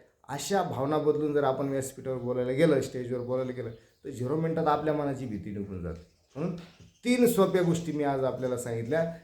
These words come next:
या तीन सोप्या गोष्टीचं आत्मपरीक्षण करा, अंमलात आणा, त्यावेळेस आपण क्षणार्धामध्ये कितीही लोकांसमोर बोलू शकतो, मनातील भीती निघून जाऊ शकते. विषयच आजचा होता की व्यासपीठाची भीती कशी दूर करायची.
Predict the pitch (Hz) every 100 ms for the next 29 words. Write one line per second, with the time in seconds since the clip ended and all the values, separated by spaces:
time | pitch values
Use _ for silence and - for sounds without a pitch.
0 | _ - 120 - 220 240 180 170 160 156
1 | 139 - 131 120 127 - 131 117 117 -
2 | 110 101 127 160 - - - _ - 131
3 | 165 165 131 131 156 170 - - _ _
4 | _ - 139 135 143 170 - - _ _
5 | - 101 - 135 - _ - 156 170 151
6 | 139 110 92 95 - _ _ _ _ _
7 | _ - 208 254 233 196 180 156 151 131
8 | 131 123 131 175 147 143 139 151 139 113
9 | 117 170 170 - 131 151 139 120 110 110
10 | 98 - 120 165 208 208 185 175 165 123
11 | 160 165 - - - 143 202 170 160 165
12 | 165 175 139 117 151 - 117 139 139 185
13 | 214 190 160 -